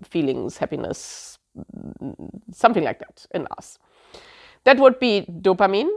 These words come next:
uh, oxytocin, serotonin, and endorphins. And I think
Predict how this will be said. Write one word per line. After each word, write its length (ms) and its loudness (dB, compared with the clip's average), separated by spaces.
uh, 300 6
oxytocin, 680 -2
serotonin, 760 0
and 280 4
endorphins. 680 -6
And 160 6
I 80 6
think 340 2